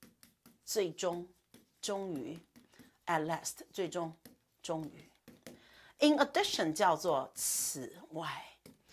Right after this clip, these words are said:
所以这里要写说，我除了看 Facebook 跟 Instagram，此外我还会一直去检查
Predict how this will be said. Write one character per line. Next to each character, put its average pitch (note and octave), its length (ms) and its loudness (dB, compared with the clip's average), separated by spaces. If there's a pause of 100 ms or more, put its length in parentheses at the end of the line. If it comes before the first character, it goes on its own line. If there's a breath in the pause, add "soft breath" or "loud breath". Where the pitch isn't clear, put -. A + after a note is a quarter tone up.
(260 soft breath)
所 - 160 8
以 F4+ 80 12
这 G4 140 8
里 A3+ 200 4
要 A#3 160 12
写 D#3+ 180 4
说， F#3+ 380 8
我 B3+ 100 8
除 D#4+ 320 8
了 F#4+ 140 12
看 A#3 460 4 (140)
Facebook B3+ 440 6
跟 G#3 220 2
Instagram， D3 520 -4 (520 soft breath)
此 - 300 6
外 B3+ 340 12
我 F#3+ 100 10
还 G3 180 8
会 C4 180 6
一 A#3+ 140 0
直 G3+ 160 -4
去 G#3 160 -4
检 F#3+ 260 -2
查 D#3 380 2